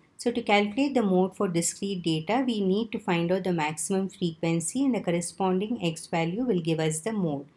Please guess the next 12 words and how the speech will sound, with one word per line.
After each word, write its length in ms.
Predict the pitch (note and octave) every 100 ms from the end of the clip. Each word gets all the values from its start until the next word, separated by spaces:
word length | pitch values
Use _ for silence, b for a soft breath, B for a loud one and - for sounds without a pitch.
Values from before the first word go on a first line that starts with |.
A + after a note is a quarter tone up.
| b b b
So 200 | - A3+
here 420 | - A#3 A3 E4+ D4+ G3
the 60 | F#3+
maximum 560 | F3+ F3 - A3 C4
frequency 800 | C4 F#3+ F#3 - F3+ F3+ - A3+ A3+
is 160 | F3+ -
thirty-five, 640 | F3 E3 E3 F3 F#3+ D#4 b b _
which 300 | G3+ G#3+ G#3+
is 300 | A#3+ C#4 - -
highlighted 640 | F3 E3+ F3+ F3+ A3+ A3+ G3
in 240 | G3 A3+ -
bold, 440 | D#3+ D#3+ D3+ C#4+